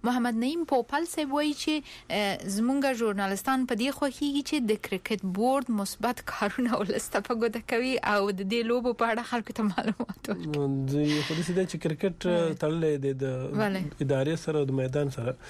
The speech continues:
Speaker 2: نو څه چې ښه په کرکټ بورډ کې کیږي، هغه به هم درته
Speaker 1: ښه.
Speaker 2: وایي، او څه چې په میدان کې کیږي، هغه هم درته وایي.
Speaker 1: هو، او، ا، د دې ترڅنګ مومند اسلم درمل صاحب هم، ا، خپل نظر څرګند کړی دی. وایي چې،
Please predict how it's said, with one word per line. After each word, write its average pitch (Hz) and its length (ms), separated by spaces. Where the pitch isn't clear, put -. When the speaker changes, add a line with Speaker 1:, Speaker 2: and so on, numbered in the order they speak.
Speaker 2:
نو 147 60
څه 147 140
چې 156 100
ښه 170 160
په 165 120
کرکټ 139 320
بورډ 160 220
کې 165 140
کیږي، 156 240
هغه 139 160
به 165 140
هم 165 80
درته 165 180
Speaker 1:
ښه. 160 60
Speaker 2:
وایي، 156 200
او 147 100
څه 135 120
چې 135 160
په 135 200
میدان 143 200
کې 143 160
کیږي، 135 200
هغه 117 100
هم 117 120
درته 117 260
وایي. 127 140
Speaker 1:
هو، 196 320
او، 196 420
ا، 180 280
د 180 160
دې 202 240
ترڅنګ 202 240
مومند 202 680
اسلم 208 600
درمل 185 380
صاحب 196 260
هم، 185 460
ا، 196 140
خپل 190 460
نظر 196 340
څرګند 202 420
کړی 202 280
دی. 196 60
وایي 190 280
چې، 185 180